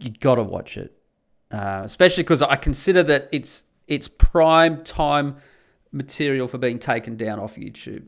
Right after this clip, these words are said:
I really do think they're gonna take it down. Um,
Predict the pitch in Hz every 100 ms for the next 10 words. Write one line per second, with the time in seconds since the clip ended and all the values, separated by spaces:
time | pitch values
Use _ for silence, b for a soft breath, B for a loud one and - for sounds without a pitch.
0 | - 117 113 131 127 117 110 110 101 -
1 | - - - - - _ - - - -
2 | - - _ _ _ _ _ _ _ _
3 | _ _ b b b b b 101 110 113
4 | 110 107 107 107 101 98